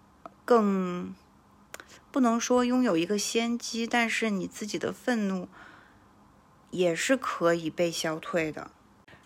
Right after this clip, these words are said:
然后我觉得他这个例子可能举的，对于我们遇到的更多的现实情况中是，嗯，不，不适用的吧。就是因为，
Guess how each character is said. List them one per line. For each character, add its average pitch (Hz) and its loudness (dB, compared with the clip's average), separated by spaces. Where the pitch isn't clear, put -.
然 190 -2
后 233 2
我 202 2
觉 180 -2
得 202 2
他 226 -2
这 226 0
个 214 -2
例 226 -4
子 202 -6
可 190 -6
能 190 -2
举 - -8
的， 185 -2
对 226 0
于 214 -2
我 220 -2
们 190 -4
遇 240 -2
到 240 2
的 220 -2
更 240 0
多 262 2
的 285 4
现 240 0
实 208 -4
情 190 -6
况 202 -4
中 202 -2
是， 190 0
嗯， 180 -4
不， 175 -10
不 180 -2
适 240 0
用 269 2
的 165 0
吧。 - -10
就 - -4
是 208 -2
因 226 0
为， 233 4